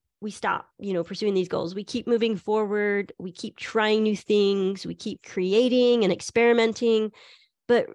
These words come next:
recognizing that the real satisfaction and enjoyment comes from the pursuit itself. You know, we're always heard, told, "Enjoy the journey," which would always bug me 'cause I'm like,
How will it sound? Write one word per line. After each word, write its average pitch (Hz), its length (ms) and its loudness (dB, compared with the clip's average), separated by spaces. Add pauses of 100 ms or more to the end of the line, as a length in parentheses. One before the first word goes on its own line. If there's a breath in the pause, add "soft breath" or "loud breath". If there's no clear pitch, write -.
(160)
recognizing 247 920 -4
that 202 240 -6
the 196 160 -10
real 220 440 -2
satisfaction 214 1080 -4 (120)
and 196 420 -6
enjoyment 190 680 -4
comes 208 340 -8
from 185 380 -6 (200)
the 180 80 -6
pursuit 180 680 -4
itself. - 580 -10
You 214 120 2
know, 190 120 2
we're 196 140 2
always 196 180 0
heard, - 160 -10 (240)
told, 185 300 -8 (240 loud breath)
"Enjoy 277 320 2
the 294 100 2
journey," 277 420 0 (280 loud breath)
which - 320 -6
would 214 120 -2
always 196 240 0
bug 180 280 0
me 175 160 2
'cause 185 140 -8
I'm 185 120 -2
like, 170 220 -4